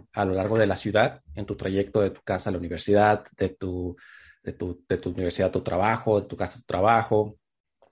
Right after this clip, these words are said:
en los traslados que haces a lo largo de la ciudad. Eh, mucho del emprendimiento se da por,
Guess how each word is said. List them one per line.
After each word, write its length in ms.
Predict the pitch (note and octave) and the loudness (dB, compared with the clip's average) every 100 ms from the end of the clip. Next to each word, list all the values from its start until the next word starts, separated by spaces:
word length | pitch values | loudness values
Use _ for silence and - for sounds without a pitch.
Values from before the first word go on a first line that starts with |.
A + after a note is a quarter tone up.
| - | -8
en 120 | A2 | -4
los 120 | G2 | -4
traslados 460 | - F#2+ G#2 G#2+ G#2+ | -4 -2 0 0 -2
que 100 | G2+ | -6
haces 160 | F#2+ G#2 | -6 -6
a 40 | |
lo 120 | F#2+ | -6
largo 260 | F#2+ F#2+ G#2+ | -4 -2 0
de 100 | G2+ | 0
la 100 | F2+ | -2
ciudad. 440 | - G#2 A#2+ C3 - _ _ _ _ _ _ | -2 2 2 0 -10 _ _ _ _ _ _
Eh, 380 | - A2+ A2 - | -2 0 0 0
mucho 320 | A#2+ D3 F3 | 0 0 2
del 120 | F#3 B2+ | 2 2
emprendimiento 880 | A2 G#2+ A2 A#2+ A#2+ C3 B2+ B2+ - | 0 -6 -4 -4 -4 -2 -2 -4 -10
se 240 | - G#2+ | -10 -4
da 360 | G2 G#2 G#2 - | 0 0 0 -2
por, 460 | A2 G#2 G#2 - | 0 2 0 -6